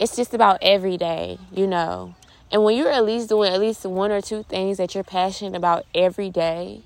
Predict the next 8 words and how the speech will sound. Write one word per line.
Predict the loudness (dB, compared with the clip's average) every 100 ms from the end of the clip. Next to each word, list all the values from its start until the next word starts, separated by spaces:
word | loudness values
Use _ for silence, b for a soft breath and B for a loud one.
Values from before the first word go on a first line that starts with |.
| b b b b
even | -2 0 0
if | -2
you | 2
don't | 4 2 2
get | 0 0
money, | -2 0 -2 -4 -10 -14 -18 _ _ _ _ _ _ _ _ _ _ _ _ _ _ _ _ -20 _ -2
do | 2 4 4
it. | 0 0 -8